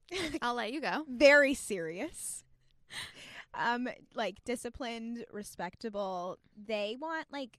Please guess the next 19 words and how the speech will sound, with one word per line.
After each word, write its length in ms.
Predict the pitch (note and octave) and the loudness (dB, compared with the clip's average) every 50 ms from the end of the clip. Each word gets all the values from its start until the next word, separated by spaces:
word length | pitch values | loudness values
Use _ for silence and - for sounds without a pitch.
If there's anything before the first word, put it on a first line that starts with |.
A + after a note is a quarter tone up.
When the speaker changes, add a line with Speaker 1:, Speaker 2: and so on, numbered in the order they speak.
| _ _ | _ _
Speaker 1:
someone 800 | - - - G#3+ G3+ G3 G3+ G#3+ G#3 G3+ G3 F#3+ G3 G3 G2 F#2+ - _ _ _ _ _ _ _ _ _ _ _ _ _ _ _ _ _ _ _ _ _ - G#3+ | -18 -12 -12 -12 -10 -10 -10 -10 -8 -8 -8 -10 -12 -14 -16 -18 -20 _ _ _ _ _ _ _ _ _ _ _ _ _ _ _ _ _ _ _ _ _ -16 -6
that 200 | G#3+ A3 G3+ - | -4 -4 -4 -4
they 120 | - F#3+ F#3+ | -6 -8 -6
can 200 | - G#3 G3 F#3 | -8 -10 -10 -10
be 100 | D#3+ E3 | -10 -10
proud 300 | - F#3 - D#2+ - - | -10 -10 -10 -10 -8 -8
of 260 | G3 G#3 G#3+ B3 C4 C4+ - - - - - | -6 -6 -6 -6 -8 -12 -16 -20 -16 -10 -8
Speaker 2:
Mm-hmm. 400 | B3 B3 A#3+ A3+ G#3 F#3 G3 A3+ - - | -6 -6 -6 -6 -8 -8 -10 -12 -12 -12
Speaker 1:
and, 120 | - A3+ A3+ | -10 -8 -8
like, 160 | G3+ G3+ G3 | -8 -10 -10
very 240 | F#3+ G#3 F#3 F3+ F#3 | -8 -6 -6 -6 -6
mature 800 | G3 G3 G3 - - - A3 F#3 D3+ D3 - E3 F#3+ A3 A#3+ - - | -8 -12 -12 -14 -12 -10 -8 -6 -6 -6 -6 -6 -6 -6 -8 -8 -10
and, 220 | - F#3+ F#3+ F#3+ | -10 -10 -10 -10
like, 200 | F#3 E3 E3 - | -10 -12 -12 -12
can 160 | - - G3 F#3 | -14 -16 -14 -12
take 200 | - F#3+ - - | -12 -12 -12 -12
care 140 | - - | -14 -14
of 80 | - - | -14 -14
themselves. 600 | - G#3 G#3+ - G#3 G#3+ A3 A3+ A#3 B3 - | -14 -14 -12 -10 -8 -8 -8 -10 -12 -16 -20